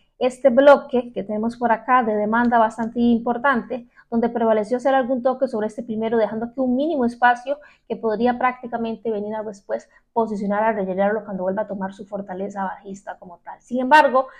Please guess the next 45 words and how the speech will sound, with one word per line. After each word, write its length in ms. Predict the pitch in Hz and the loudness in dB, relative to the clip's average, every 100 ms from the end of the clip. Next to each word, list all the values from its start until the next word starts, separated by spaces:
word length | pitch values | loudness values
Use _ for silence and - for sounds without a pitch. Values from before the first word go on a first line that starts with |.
| - | -8
teníamos 400 | 247 233 262 277 | -2 0 0 0
esta 200 | 294 294 | -2 0
mecha 340 | 285 277 277 - | 0 2 0 0
que 80 | 226 | 0
era 100 | 233 | 0
la 140 | 247 | 0
que 80 | 226 | -4
nos 160 | 208 | -2
importaba, 680 | 226 - 196 190 254 240 - | -4 -2 -4 4 8 8 6
criterio 340 | 196 208 214 | -2 -6 -4
muy, 400 | 226 233 233 226 - | 0 0 0 -2 -8
este, 600 | 214 - - 202 - 208 | -14 -14 -8 -6 -4 -2
eh, 400 | 196 190 180 190 | -2 -2 -6 -10
personal 460 | - 196 202 214 240 | -10 -8 -4 -2 -2
y 20 | |
porque 240 | 240 196 202 | -4 -4 -2
había 120 | 202 | -2
hecho 100 | 226 | -6
absorciones 400 | 240 226 220 214 | -12 -12 -8 -6
de 80 | 220 | -6
liquidez 400 | 202 226 226 226 | -6 -2 -2 -4
y 80 | |
quiebres 260 | 202 214 202 | -6 -6 -6
de 60 | 220 | -8
estructura 500 | - 220 247 233 226 | -12 -12 -6 -6 -6
que 80 | 202 | -6
la 120 | 202 | -6
refinamos 680 | 196 208 208 226 190 208 - - - | -6 -6 -4 -4 -4 -10 -14 -20 -18
sobre 240 | - 233 214 | -6 -2 0
la 160 | 208 | 0
que 100 | 208 | -2
se 80 | 208 | -4
posicionó. 560 | 196 190 185 190 185 180 | -4 -6 -6 -8 -8 -4
Y 80 | 240 | 2
veamos 260 | 247 277 330 | 4 4 2
esta 160 | 320 | 0
formación 400 | 302 269 240 247 | 2 2 2 0
de 80 | 240 | 0
esta 180 | 285 311 | 2 2
vela 200 | 285 285 | 2 2
sobre 180 | 294 277 | 2 2
la 100 | 233 | -2
que 120 | 220 | -6
se 100 | 214 | -8
posicionó, 600 | 202 208 196 196 214 254 | -10 -10 -8 -6 -8 -8